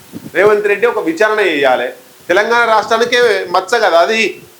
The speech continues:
తెలంగాణ రాష్ట్రంలో నూట ఇరవై దేశాల కంటెస్టెంట్స్ డెబ్బై రెండవ అందాల పోటీలు జరుపుతుంటే, ఒక దేశానికి సంబంధించినటువంటి ఆ అందాల పోటీలో పాల్గొనేటువంటి కంటెస్టెంట్స్కి అన్యాయం జరిగింది, ఆమె కొంత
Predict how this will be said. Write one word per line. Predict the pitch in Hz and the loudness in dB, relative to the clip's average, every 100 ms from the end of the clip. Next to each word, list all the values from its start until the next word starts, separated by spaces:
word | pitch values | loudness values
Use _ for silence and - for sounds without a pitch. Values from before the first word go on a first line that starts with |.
| - | -2
తెలంగాణ | 190 226 226 226 | 0 2 0 2
రాష్ట్రంలో | 220 214 - 214 220 | 2 0 0 0 2
నూట | 240 220 233 | 2 0 2
ఇరవై | 214 220 220 | 4 4 4
దేశాల | 208 208 208 208 | 4 2 4 2
కంటెస్టెంట్స్ | 208 190 202 233 - 208 - 254 - - - 139 | 2 -2 -2 -2 0 -2 -2 -4 -6 -12 -10 -2
డెబ్బై | 190 175 240 | 0 2 2
రెండవ | 220 214 208 | 2 2 2
అందాల | 214 190 214 226 | 2 0 0 2
పోటీలు | 226 208 202 202 | 2 2 2 2
జరుపుతుంటే, | 151 175 185 208 208 226 196 214 - - - | 0 -2 -2 -6 -2 0 2 0 -4 -18 -4
ఒక | 190 196 | 0 2
దేశానికి | 190 240 240 254 254 247 | 2 2 0 -2 -4 -6
సంబంధించినటువంటి | 226 220 226 - 226 214 220 226 214 196 - - - | -4 -2 -2 0 -2 0 -2 0 0 0 -8 -8 0
ఆ | 175 180 175 170 - - - | 2 4 2 -2 -12 -12 -4
అందాల | 160 220 233 | 0 0 0
పోటీలో | 220 214 220 214 | 0 0 0 -4
పాల్గొనేటువంటి | 214 190 214 220 220 214 208 214 | 2 2 4 2 2 0 -2 -2
కంటెస్టెంట్స్కి | - 220 247 240 233 226 - - 185 226 254 - - - - - - - - - | -4 -2 -2 -2 -2 -4 -8 -8 -4 -4 -4 -14 -20 -20 -20 -20 -20 -20 -20 -6
అన్యాయం | 143 202 254 262 254 | -6 0 2 2 0
జరిగింది, | 220 214 214 208 233 - - - - - | 0 0 0 0 -2 -4 -14 -20 -12 0
ఆమె | 165 208 214 202 143 - _ _ _ - | 2 4 4 2 -4 -10 _ _ _ -4
కొంత | 190 | -2